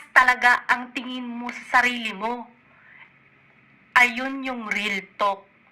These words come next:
Kaya ang masasabi ko sa inyo, folks, yung mga haters niya dyan, yung mga bashers niya dyan, hindi niya talaga maririnig yan na mag-sorry. Totoo yan. Hindi talaga. Kasi mataas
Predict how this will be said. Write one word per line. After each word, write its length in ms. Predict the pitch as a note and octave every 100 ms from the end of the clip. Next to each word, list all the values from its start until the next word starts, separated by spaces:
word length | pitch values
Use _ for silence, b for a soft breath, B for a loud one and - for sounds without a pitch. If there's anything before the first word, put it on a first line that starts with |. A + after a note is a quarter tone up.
| _
Kaya 400 | - A#3+ C4 C4+ C4
ang 100 | C4 B3+
masasabi 640 | B3+ C4+ - B3 A#3+ A#3
ko 160 | - A#3+
sa 160 | -
inyo, 240 | G#3+ G#3 G3 -
folks, 400 | G#3 G3 F#3+ -
yung 160 | G#3 G#3
mga 220 | G3 F#3+
haters 480 | G3 F#3+ F#3+ F#3+ F#3+ -
niya 160 | F3+ F3+
dyan, 400 | G3+ F3+ F#3 F#3
yung 80 |
mga 220 | F3 F3 F3
bashers 460 | F3 F3 F#3+ F3+ -
niya 100 | F3 F3
dyan, 240 | F3+ E3+ - B B B B B B B B _ _
hindi 260 | C#4+ D#4 D#4+ E4+
niya 120 | F4
talaga 240 | E4 D#4 D#4
maririnig 720 | D4+ D4 C#4+ C#4 C#4+ C4+ G#3+
yan 160 | B3+ B3
na 140 | B3
mag-sorry. 800 | A#3+ A#3 - A#3 A3 A3 G3+ F3+ - _ _ _ _ _ B3
Totoo 320 | A#3+ - A#3
yan. 320 | A#3 G#3+ F#3+ F3 - _ -
Hindi 460 | B3 C4 A#3 C#4+ -
talaga. 560 | A#3+ A3 G#3+ G3+ F#3+
Kasi 320 | - B3 C#4 C4+
mataas 340 | C4+ C4+ B3